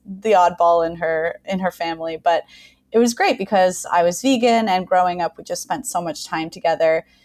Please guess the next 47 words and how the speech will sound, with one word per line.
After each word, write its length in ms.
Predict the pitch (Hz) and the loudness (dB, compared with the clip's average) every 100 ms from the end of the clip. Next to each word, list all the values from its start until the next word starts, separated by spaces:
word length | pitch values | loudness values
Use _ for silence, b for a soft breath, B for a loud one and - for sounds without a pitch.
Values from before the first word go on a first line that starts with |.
| b _ - | b _ -4
in 120 | 185 | -4
the 80 | 160 | -2
kitchen, 460 | 240 214 190 175 | -2 0 0 -2
cooking 480 | - 180 180 170 170 | -2 -6 -4 -4 -2
up, 260 | 160 147 _ 185 - | -2 -2 _ -20 -20
you 140 | - 180 | -14 -4
know, 120 | 147 | -2
all 220 | 131 160 | 0 0
these 180 | 165 165 | -2 -4
amazing 400 | 170 160 156 151 | -6 -6 -8 -10
creations, 680 | - 156 151 - 151 160 - | -10 -10 -10 -10 -12 -14 -14
and 100 | 175 | -12
we 100 | 165 | -4
were 120 | 175 | -4
super, 300 | - 190 165 | -4 -8 -8
super 260 | - 143 _ | -12 -14 _
close. 280 | - 156 - | -8 -6 -6
So, 420 | - 175 170 - b b b _ - | 2 4 4 0 b b b _ -6
uh, 180 | 185 165 | -4 -2
she 200 | - 214 | -2 -2
passed 300 | 226 220 220 | 0 -2 2
away 160 | 202 | 2
in 60 | 196 | 2
my 120 | 175 | -2
final 320 | 175 180 175 | -4 -4 -4
year 180 | 165 160 | -4 -4
of 80 | 165 | -4
university, 880 | 180 165 160 160 - 170 160 156 165 | -6 -6 -4 -4 -6 -6 -4 -4 -8
uh, 260 | 175 156 165 | -10 -10 -8
just 180 | 180 185 | -6 -6
as 100 | 185 | -4
I 60 | 180 | -2
was 160 | 165 | -4
finishing 360 | - 170 - 170 | -6 -14 -14 -14
my 80 | - | -14
degree, 440 | - - 180 170 | -10 -4 -4 -4
and 480 | - 170 156 160 - | -6 -6 -6 -8 -8
it 180 | - - | -6 0
really 500 | 196 202 190 196 - b b b b _ - | 2 4 2 0 -2 b b b b _ -10
changed 640 | - 214 220 208 - - | -4 0 0 0 -6 -4
my 140 | 233 214 | -2 2
life 220 | 254 294 | 0 0
direction 500 | - 175 - 180 170 | -4 -6 -10 -10 -10
because 300 | 165 202 202 | -8 -4 0
I 260 | 196 190 190 - | 2 0 -4 -2
wanted 420 | 190 196 214 196 | 0 0 -2 -6
to 520 | - 196 185 175 - | 0 2 4 2 0